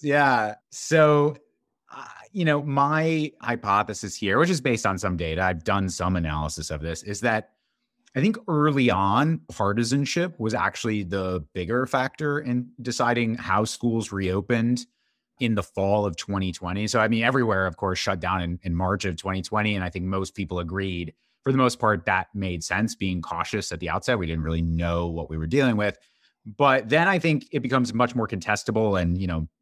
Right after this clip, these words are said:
cards firmly on the table. My own reading of the evidence is that schools should have been open, with limited exceptions, perhaps, in the fall of twenty twenty. But really, you can kind of draw a straight line between Donald Trump's, the missed tweets.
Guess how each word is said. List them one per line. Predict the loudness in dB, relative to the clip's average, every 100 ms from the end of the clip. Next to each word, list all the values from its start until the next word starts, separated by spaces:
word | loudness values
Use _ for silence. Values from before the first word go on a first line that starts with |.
| _
cards | 2 2 0
firmly | -2 -2 -2
on | -4
the | -2
table. | 0 2 0 -2 _ _ _ _ _
My | -4 -2 -2
own | -2
reading | -4 -4 -2
of |
the | -2
evidence | -2 -2 -4 -6
is | -8 -8
that | -8 -6 -6
schools | -6 -4 -4
should | -4 -4 -4
have | -4
been | -4
open, | -4 -6 -4 -2 -4 -4
with | -4 -2
limited | -2 -2 -4
exceptions, | -6 -6 -8 -6 -4 -4
perhaps, | 0 0 -2 -4
in | -4
the |
fall | -2 -2 -2
of |
twenty | -2 -2 0
twenty. | 0 2 0 -2 _ _ _
But | 0 2
really, | 4 4 4
you | 4 4 2
can | 0
kind | 0 2
of | 4
draw | 4 4
a | 2
straight | 2 0 2
line | 2 2 2 0
between | -4 -4 -2 0 0
Donald | 2 2 0 -4
Trump's, | -2 0 0 -2 -6 -8 -6
the | -4
missed | -4 -8 _ _ -8
tweets. | -2 0 0 -4